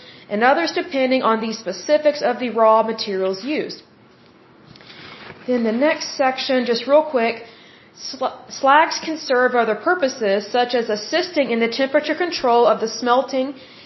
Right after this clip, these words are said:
and minimizing any reoxidation of the final liquid metal product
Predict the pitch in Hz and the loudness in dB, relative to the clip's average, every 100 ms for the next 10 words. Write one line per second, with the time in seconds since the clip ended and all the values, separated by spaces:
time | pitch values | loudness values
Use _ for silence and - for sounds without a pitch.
0 | - 220 233 311 285 262 254 254 254 233 | -4 0 2 2 4 4 4 2 -2 -2
1 | 254 262 247 214 285 285 254 262 277 208 | -2 -2 -2 -2 0 4 2 2 -2 0
2 | 247 247 - 214 208 208 214 208 240 240 | 0 -2 -2 -2 0 0 0 -4 -2 0
3 | 247 220 220 240 233 202 214 247 240 208 | 2 0 2 0 0 -2 -2 -2 0 -4
4 | - - 269 190 202 | -2 0 2 4 0